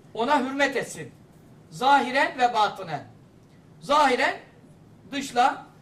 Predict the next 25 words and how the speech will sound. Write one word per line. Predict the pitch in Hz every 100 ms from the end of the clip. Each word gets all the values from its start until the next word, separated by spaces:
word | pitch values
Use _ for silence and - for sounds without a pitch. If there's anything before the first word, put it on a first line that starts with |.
| -
dışıyla | 240 247 285 254
hürmet | 233 226 202
etsin. | 190 277 277
Burayı | 277 254 285 294 - - - 262
anlatmıştım. | 294 294 277 240 - 175 - - - - _ -
Mücadele | 226 254 247 240 240
etmesin. | 226 220 170 147 156 170 - - - - - -
Ee, | - - - - -
onu | 240 262
bir | 262 247
hata | 208 226 247 262 254
gibi | 247 247
görse | 240 240 247 240
de |
yaptığı | 240 226 226 240
işi, | 233 214 233 240 - - -
belki | 208 247 254 233
benim | 240 240
bilmediğim | 247 240 226 240 240
bir | 226
fetvası | 233 233 240 226 233
var, | 240 233 - - - - - - -
ilhamı | 202 196 214 233 240
var, | 233 233
manevidir | 226 214 220 233 240 226 240